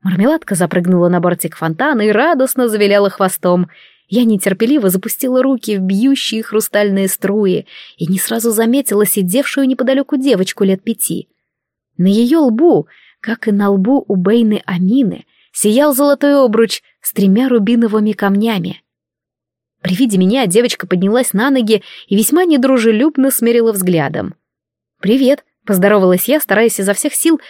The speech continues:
проявить благодушие. "Это случайно не драконьи камни у тебя?" указала пальцем на обруч. "Длаконьи, конечно",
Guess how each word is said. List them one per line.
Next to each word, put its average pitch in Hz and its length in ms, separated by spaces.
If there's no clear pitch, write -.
проявить 254 380
благодушие. 220 880
"Это 233 220
случайно 262 540
не 240 180
драконьи 311 460
камни 196 340
у 180 60
тебя?" 180 340
указала 185 460
пальцем 220 400
на 262 120
обруч. 160 460
"Длаконьи, 277 580
конечно", 277 560